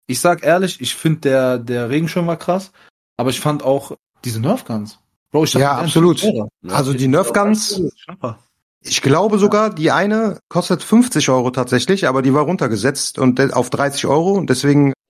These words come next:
Speaker 2: wurde die verschenkt.
Speaker 1: Das ist gedribbelt.
Speaker 3: Und was sagst
Speaker 2: Also
Speaker 3: du?
Speaker 2: bei den Nerf Guns dachte ich mir auch so, ja, wäre nicht schlecht gewesen, wenn man das gewonnen hätte.
Speaker 3: Äh, was sagst du?
Speaker 2: Was denn?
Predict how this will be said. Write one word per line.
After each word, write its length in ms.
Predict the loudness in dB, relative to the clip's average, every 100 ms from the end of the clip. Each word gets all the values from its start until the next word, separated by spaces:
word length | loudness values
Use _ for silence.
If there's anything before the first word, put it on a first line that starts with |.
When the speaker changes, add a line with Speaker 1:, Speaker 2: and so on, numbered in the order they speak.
| _
Speaker 2:
wurde 240 | -2 -2 0
die 120 | -2
verschenkt. 480 | -2 0 0 -2 -10
Speaker 1:
Das 80 |
ist 120 | -20 _
gedribbelt. 440 | -12 -10 -12 -16 -14
Speaker 3:
Und 120 | -12
was 80 | -8
sagst 200 | -8 -4
Speaker 2:
Also 140 | -2 0
Speaker 3:
du? 20 |
Speaker 2:
bei 80 | 0
den 140 | 2
Nerf 220 | 2 0
Guns 240 | -2 -2 -2
dachte 200 | -4 -2
ich 120 | 0
mir 100 | 2
auch 140 | 0
so, 320 | 0 0 -2 -6 -4
ja, 220 | -2 0
wäre 100 | 0
nicht 140 | 0
schlecht 220 | -4 -4
gewesen, 320 | -4 -4 -2 0
wenn 100 | 0
man 80 |
das 140 | 0 -2
gewonnen 260 | -2 0
hätte. 240 | -2 -6 -14
Speaker 3:
Äh, 40 | -12 -4 -2 0
was 380 | -2 -4 -10 -12
sagst 180 | -16 -10
du? 160 | -10 -10 _ _ _ _ _ _
Speaker 2:
Was 120 | 0
denn? 240 | 2 0